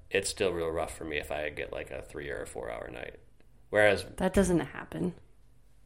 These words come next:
Speaker 2: When do you sleep for four hours?
Speaker 1: If I, like, fall asleep at midnight and then get up at five, that's only, like,
Speaker 2: Yeah.
Speaker 1: it's only, like, four, really.
Speaker 2: It's only four, <laughs> 'cause you lay there awake for a while.
Speaker 1: For a bit.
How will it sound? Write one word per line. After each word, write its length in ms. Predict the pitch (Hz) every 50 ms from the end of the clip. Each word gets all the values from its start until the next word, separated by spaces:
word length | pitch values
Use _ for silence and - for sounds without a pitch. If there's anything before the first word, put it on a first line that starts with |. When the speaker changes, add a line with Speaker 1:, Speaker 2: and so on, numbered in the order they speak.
| - -
Speaker 2:
When 140 | - 190 190
do 40 |
you 60 | 196 190
sleep 220 | 190 - 214 202
for 120 | - 202
four 260 | 196 - - 196 196 208
hours? 520 | 214 226 220 - - 165 147 - - - -
Speaker 1:
If 140 | - - -
I, 120 | 143 151
like, 200 | 156 151 151 151
fall 120 | - 147
asleep 180 | 143 143 147 143
at 60 | 135
midnight 400 | 120 120 120 131 143 147 151 135
and 100 | 107 120
then 100 | 120 120
get 120 | 120 120 120
up 80 | 117
at 120 | - - -
five, 260 | 113 113 131 139 123
that's 140 | 120 123 131
only, 180 | 131 117 104 98 92 90
like, 80 | - 202
Speaker 2:
Yeah. 440 | 202 - - 196 196 190 185 175 165 -
Speaker 1:
it's 100 | - -
only, 120 | - 101 95
like, 100 | 90 -
four, 180 | - 62 64
really. 300 | 65 53 53 - - - - - - - - - - - -
Speaker 2:
It's 80 | - 196
only 160 | 185 170 147
four, 200 | 139 - 151 180
<laughs> 280 | - - - - - -
'cause 160 | 165 156 160
you 80 | 170
lay 160 | 151 151 143 143
there 160 | 147 143 143
awake 300 | 143 139 139 139 139 147
for 120 | 147 147
a 60 | 143
while. 300 | 143 147 143 143 143 143
Speaker 1:
For 140 | 143 - 110
a 60 | 104
bit. 240 | 95 92 87 85 -